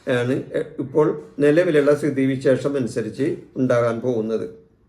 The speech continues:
ഇവർക്ക് വിദേശത്തെ, വിദേശയാത്ര പോകാൻ താല്പര്യമുണ്ടെങ്കിൽ വിദേശത്തേക്ക് പോകാനൊക്കെയുള്ള ക്രമീകരണങ്ങൾ നടത്തുന്നവരാണെങ്കിൽ അതിനുള്ള ഭാഗ്യമൊക്കെ ഉണ്ടായിന്ന് വരും.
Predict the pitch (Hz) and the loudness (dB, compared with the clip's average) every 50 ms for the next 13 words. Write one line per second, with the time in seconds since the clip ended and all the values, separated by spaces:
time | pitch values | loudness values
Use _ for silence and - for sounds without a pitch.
0 | _ _ _ _ _ _ _ _ _ _ _ _ _ _ _ _ - 180 202 202 | _ _ _ _ _ _ _ _ _ _ _ _ _ _ _ _ 2 4 4 4
1 | 185 220 214 208 185 160 185 190 185 185 247 214 - 254 226 208 214 - - - | 4 4 2 2 4 4 4 4 6 6 4 2 4 6 6 6 6 4 0 -6
2 | - - _ - 165 156 170 175 180 180 - 196 190 196 190 180 - - 196 185 | -14 -18 _ -6 -2 0 2 2 2 2 2 4 4 4 4 4 2 2 2 2
3 | 190 185 185 180 180 180 180 185 185 185 175 - 180 160 175 170 160 160 - 180 | 4 2 4 4 2 2 0 -2 -4 -8 -10 -10 -4 -2 0 0 0 0 -2 -2
4 | 170 175 180 175 175 180 175 170 180 180 180 165 160 165 160 - 175 175 175 - | 0 0 0 0 0 0 0 -2 -2 -2 -2 0 2 0 0 2 0 -2 -2 -2
5 | 185 156 160 170 160 180 175 165 165 160 165 165 165 165 135 170 170 160 160 165 | -4 -4 -4 -4 0 2 2 4 2 2 0 0 -2 -2 -2 -2 -2 0 0 0
6 | 165 165 165 165 160 - - 165 165 156 160 160 160 160 165 156 151 160 165 160 | -2 -2 -2 -4 -4 -2 -2 -2 0 0 0 0 0 0 0 0 0 -2 -2 0
7 | 165 165 160 165 156 143 147 - - 160 160 165 160 165 160 165 160 160 160 160 | 0 0 0 -2 -2 -4 -4 -4 -2 -2 0 2 2 2 2 2 2 0 0 -2
8 | 156 156 165 175 - - 165 156 165 165 165 165 160 165 139 151 156 151 147 139 | -2 -2 -4 -4 -2 -2 -2 0 0 0 -2 -2 -2 -2 -2 -2 -2 -2 -2 -2
9 | 151 156 147 160 160 143 131 131 131 131 127 127 123 110 - - | -4 -4 -2 -2 -2 0 0 2 2 2 2 2 0 -2 -4 -6